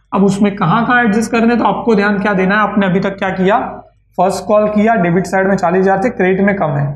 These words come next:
यानी credit में अभी आपको क्या लेना है, First call लेना है, credit में आपको final call लेना है। इस तरह से मैं just information आपको बता रहा हूँ debit credit adjust करने के हिसाब से।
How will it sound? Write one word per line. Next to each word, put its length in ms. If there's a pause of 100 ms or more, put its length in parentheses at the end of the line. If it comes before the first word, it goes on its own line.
(400)
यानी 160
credit 420
में 100
अभी 180
आपको 260
क्या 120
लेना 200
है, 100
First 300
call 180
लेना 180
है, 80
credit 300
में 80
आपको 180
final 300
call 200
लेना 180
है। 60
इस 160
तरह 120
से 100
मैं 120
just 180
information 400
आपको 220
बता 180
रहा 80
हूँ 100
debit 200
credit 220
adjust 280
करने 180
के 60
हिसाब 220
से। 220